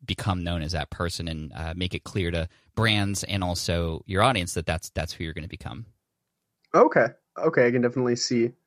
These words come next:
Speaker 2: the value in that for sure.
Speaker 1: Cool.
Speaker 2: Just get everything rolling.
Speaker 1: Yeah. And then when it comes to the other one,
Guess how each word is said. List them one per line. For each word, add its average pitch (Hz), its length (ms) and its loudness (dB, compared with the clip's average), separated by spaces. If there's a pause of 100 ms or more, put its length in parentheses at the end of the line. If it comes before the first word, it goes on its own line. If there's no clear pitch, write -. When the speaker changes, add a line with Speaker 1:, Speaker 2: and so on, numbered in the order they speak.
(540)
Speaker 2:
the 117 400 0
value 113 380 6
in 107 60 4
that 104 160 2
for 110 60 -6
sure. 107 400 4 (160)
Speaker 1:
Cool. - 160 -6 (160)
Speaker 2:
Just - 300 -6 (260)
get 120 100 8
everything 104 340 6
rolling. 107 320 4 (300)
Speaker 1:
Yeah. 123 280 4
And 127 160 2
then 127 100 4
when 131 140 4
it - 80 -4
comes 165 220 0
to 196 60 -2
the 127 120 4
other 143 140 2
one, 87 300 -6